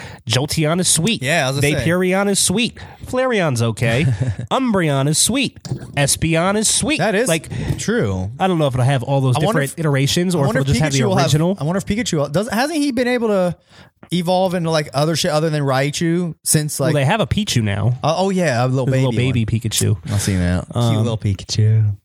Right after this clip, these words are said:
Speaker 1: Pichu is cool. I like Pichu.
Speaker 2: Yeah.
Speaker 1: And Raichu is badass.
Speaker 2: Oh, yeah, I agree.
Speaker 1: So, like, I don't, I haven't, I haven't really decided which one. I, I'd probably go with Pikachu just 'cause that's traditional.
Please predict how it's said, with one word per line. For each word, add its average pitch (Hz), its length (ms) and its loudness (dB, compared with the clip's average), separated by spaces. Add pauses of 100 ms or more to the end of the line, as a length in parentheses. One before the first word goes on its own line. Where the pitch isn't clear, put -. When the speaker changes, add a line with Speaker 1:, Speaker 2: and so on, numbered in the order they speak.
(240)
Speaker 1:
Pichu 311 360 -2
is 277 80 -2
cool. 208 220 0
I 127 80 0
like 147 180 0
Pichu. 123 360 0
Speaker 2:
Yeah. 113 280 0 (240)
Speaker 1:
And 156 100 0
Raichu 202 380 0
is 131 100 0
badass. 160 560 -2 (140)
Speaker 2:
Oh, - 80 -4
yeah, 143 160 0
I 110 140 0
agree. 120 340 0
Speaker 1:
So, - 160 -4
like, 262 160 -2
I 277 60 0
don't, 311 120 -2
I 254 60 0
haven't, 311 260 0
I 262 60 0
haven't 294 180 0
really 262 140 0
decided 160 420 0
which 127 160 -2
one. 113 340 0 (360)
I, - 180 0
I'd - 220 -2
probably 247 260 -2
go 175 120 0
with 135 100 0
Pikachu 143 380 0
just 127 120 -2
'cause 117 120 2
that's 120 160 0
traditional. 139 560 0